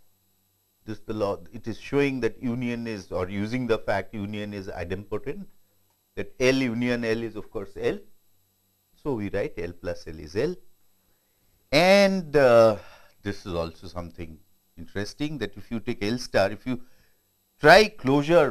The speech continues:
one more and more and more on the same thing, you don't get back anything new. So, L star and whole of that star is L star. And what is this phi star?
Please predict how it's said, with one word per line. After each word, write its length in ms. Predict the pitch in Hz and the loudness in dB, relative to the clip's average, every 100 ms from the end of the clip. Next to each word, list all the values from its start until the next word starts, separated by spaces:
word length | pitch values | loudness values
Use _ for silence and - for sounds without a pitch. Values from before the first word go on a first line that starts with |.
| 85 73 82 | -2 -16 -8
one 280 | 85 131 120 | 0 0 2
more 260 | 123 156 | 0 2
and 140 | 151 131 | 2 0
more 240 | 127 131 | 0 2
and 160 | 123 120 | 2 2
more 280 | 123 143 104 | 2 4 2
on 140 | 104 | 0
the 100 | 110 | -6
same 360 | - 131 156 143 | -2 0 0 -2
thing, 300 | 110 92 - _ _ _ _ | -6 -8 -16 _ _ _ _
you 80 | 190 | -2
don't 220 | 190 156 | -2 -2
get 220 | 127 107 | -6 -4
back 200 | 104 98 | -4 -6
anything 380 | 90 82 87 78 | -10 -16 -12 -10
new. 180 | 76 73 - _ _ - | -10 -12 -16 _ _ -10
So, 100 | 92 | -4
L 240 | 104 131 | -2 -2
star 420 | 131 - 120 131 - - _ _ _ _ _ _ _ _ _ _ _ _ _ _ _ _ _ _ _ | -6 2 2 2 -4 -20 _ _ _ _ _ _ _ _ _ _ _ _ _ _ _ _ _ _ _
and 220 | 101 98 - - | -2 -2 -16 -14
whole 220 | - 120 135 | -2 2 4
of 200 | 127 113 | 4 4
that 240 | 113 - | 2 0
star 360 | - 123 120 131 | -2 2 2 0
is 220 | 92 87 | -8 -8
L 160 | 78 | -8
star. 380 | 78 - 123 160 - - - _ _ _ _ _ _ _ _ _ _ _ _ | -10 -2 0 0 -6 -14 -14 _ _ _ _ _ _ _ _ _ _ _ _
And 440 | - 214 262 254 233 - | 8 10 10 6 -2 0
what 220 | 139 190 | 2 4
is 240 | 226 180 | 2 2
this 280 | 185 233 - | 4 4 4
phi 360 | - 151 196 247 | -4 2 2 2
star? 440 | - - - - | -2 0 0 0